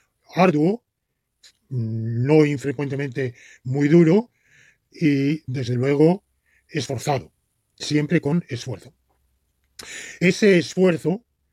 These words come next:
es un precio a pagar por el bienestar,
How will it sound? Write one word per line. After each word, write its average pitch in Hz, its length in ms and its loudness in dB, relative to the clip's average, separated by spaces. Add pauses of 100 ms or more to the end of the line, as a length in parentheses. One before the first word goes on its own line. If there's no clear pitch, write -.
(380)
es 170 300 2
un 135 140 -8
precio 139 300 -6
a 123 60 -8
pagar 151 340 -2 (320)
por 147 220 0
el 135 300 2
bienestar, 135 580 -4